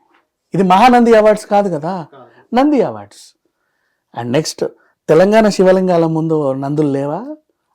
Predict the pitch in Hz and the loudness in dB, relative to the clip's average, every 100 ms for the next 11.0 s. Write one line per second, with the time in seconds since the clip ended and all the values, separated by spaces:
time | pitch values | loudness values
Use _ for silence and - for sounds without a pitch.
0 | 127 107 147 180 185 185 170 170 165 165 | -10 -4 0 2 2 2 0 2 0 0
1 | 160 165 220 190 160 170 160 160 139 143 | -2 -2 -2 -2 -4 -4 -4 -6 -8 -8
2 | 202 - _ _ _ _ - 180 175 170 | -10 -16 _ _ _ _ -8 -4 -2 -2
3 | 156 151 131 113 104 98 _ _ _ _ | -4 -6 -8 -10 -12 -18 _ _ _ _
4 | - 190 220 220 226 208 190 165 131 120 | -4 0 2 2 2 2 0 0 -2 -4
5 | 107 113 - - _ _ _ _ - 254 | -6 -10 -14 -20 _ _ _ _ -6 -2
6 | 254 202 151 127 110 110 _ _ _ _ | 0 0 0 -2 -4 -8 _ _ _ _
7 | _ _ - 240 226 254 190 190 208 220 | _ _ -4 2 4 4 4 4 4 0
8 | 196 180 175 160 156 202 175 - 101 - | -2 -2 -2 -2 -4 -2 -4 -6 -14 -18
9 | _ _ _ _ _ 185 196 254 240 220 | _ _ _ _ _ 0 2 4 4 4
10 | 202 190 180 147 139 185 123 95 90 | 4 2 0 -6 -6 -4 -6 -12 -20